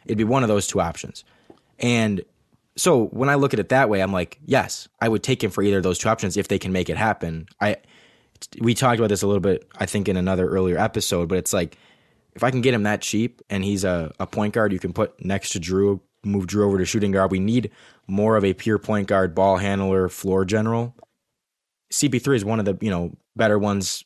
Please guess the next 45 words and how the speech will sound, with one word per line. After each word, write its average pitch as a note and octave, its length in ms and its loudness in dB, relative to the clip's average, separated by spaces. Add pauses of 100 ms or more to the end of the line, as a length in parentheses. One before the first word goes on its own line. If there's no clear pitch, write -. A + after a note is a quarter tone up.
(140)
to - 100 -6
ever G2+ 180 0
play G#2+ 160 0
the E2+ 80 -2
game, F#2 360 -2
you F2+ 120 -6
know, E2+ 120 -4
and, E2+ 240 -8 (400)
um, E2 400 -4 (640)
I F#2+ 60 0
know A2 160 0
he A2 80 2
hasn't G2+ 280 0
won G2 200 0
anything G2+ 400 -2
and F2+ 100 -2
I - 20 -2
know F#2+ 160 -2
all G2 120 0
that F#2 180 0
stuff, F#2 220 -4
but G2 100 -2
it's F#2 160 -4
like, F2+ 180 -4 (260)
if - 60 -8
you C3+ 80 2
can C#3+ 80 0
get C3+ 120 4
a A#2+ 60 2
guy A2 240 4
that G#2 120 0
averages F#2+ 500 0
ten A2 200 -4
assists G2+ 360 -2
and F#2 120 -4
two G#2 120 -2
turnovers F2+ 500 -2
a F2 40 -6
game, F2 400 -4 (680)
I, G2 320 0 (120)
for G2 160 -4
five G#2 300 2
million G2+ 220 0
dollars F#2+ 340 0
or F2 240 0